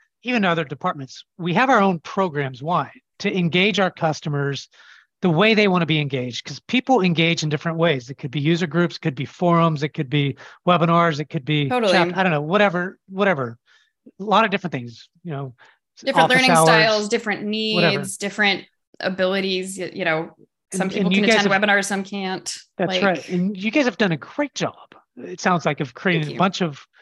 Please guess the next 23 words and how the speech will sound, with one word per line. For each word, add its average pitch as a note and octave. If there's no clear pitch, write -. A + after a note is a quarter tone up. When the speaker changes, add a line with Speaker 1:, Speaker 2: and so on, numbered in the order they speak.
Speaker 1:
awesome, F#3
Speaker 2:
<laughs> -
Speaker 1:
you F3+
know, D#3+
uh, D3+
uh, F#3+
programs. -
But, -
<laughs> -
you -
know, G#3
the, E3+
the G#3+
opportunity A3+
is D#3+
you D#3
have D#3+
so -
many G#3
programs, D3+
Speaker 2:
Yeah. F#3
Speaker 1:
is F3+
that E3+